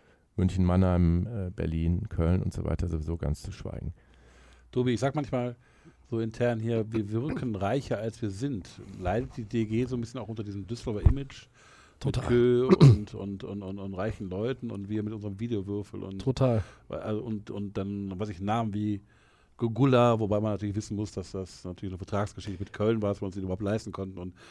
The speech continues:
Speaker 2: Ritterwall, der, der billiger war, weil er einfach so gern wieder hier spielen wollte. Wirken wir etwas reicher, als wir sind? Ist das ein Problem?
Speaker 3: Ich finde schon, dass das irgendwo ein Problem ist. Also dieses, ähm, dieses Ding Düsseldorf,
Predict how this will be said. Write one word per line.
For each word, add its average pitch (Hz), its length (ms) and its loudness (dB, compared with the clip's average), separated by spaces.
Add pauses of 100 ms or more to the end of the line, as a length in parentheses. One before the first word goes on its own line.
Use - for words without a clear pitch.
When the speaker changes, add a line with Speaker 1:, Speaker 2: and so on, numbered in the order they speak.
(360)
Speaker 2:
Ritterwall, 107 580 6
der, 101 280 2
der 95 140 -2
billiger 104 420 2
war, 95 260 0
weil 92 200 -2
er 92 80 -4
einfach 90 180 -6
so 92 140 -8
gern 95 180 -2
wieder 92 120 -2
hier 92 140 -2
spielen 110 300 -2
wollte. 95 380 -4 (600)
Wirken 127 520 -2
wir 110 160 0
etwas - 640 -8 (200)
reicher, 110 360 -2
als 98 180 -6
wir 101 100 -4
sind? 113 260 -8 (340)
Ist - 80 -20
das 95 140 -14
ein 101 60 -12
Problem? 110 360 -12 (1500)
Speaker 3:
Ich - 160 2
finde 147 200 6
schon, 156 160 6
dass 123 140 8
das 123 140 4
irgendwo 120 280 2
ein 117 80 2
Problem 110 420 0
ist. 104 140 0
Also 127 160 4
dieses, 127 480 2
ähm, 120 360 2
dieses 117 300 0
Ding 139 220 6
Düsseldorf, 170 720 4